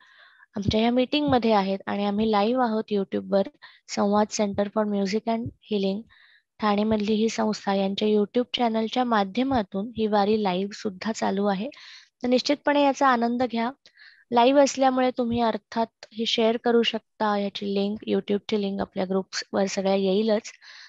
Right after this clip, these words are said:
ती तुम्ही निश्चितपणे तुमच्या आप्तस्वकीयांपर्यंत पोहोचवू शकता, तुमच्या मित्रमैत्रिणींपर्यंत पोहोचवू शकता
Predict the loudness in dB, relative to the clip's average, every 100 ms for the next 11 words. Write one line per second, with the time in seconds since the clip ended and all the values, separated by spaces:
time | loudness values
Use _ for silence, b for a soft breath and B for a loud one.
0 | _ 0 4 4 4 2 0 -4 -2 -2
1 | -2 -4 -2 -2 -2 -4 0 0 2 0
2 | -2 _ -4 -4 -4 -6 -2 0 0 0
3 | 0 0 -2 -4 -6 -6 -6 -10 _ _
4 | _ _ 2 4 4 0 -4 -2 -4 -6
5 | _ -2 -2 -6 -8 -6 -4 -4 -4 -4
6 | -2 -2 -2 -4 -4 -4 -4 -6 -6 -4
7 | -6 -4 -6 -6 -8 -10 -10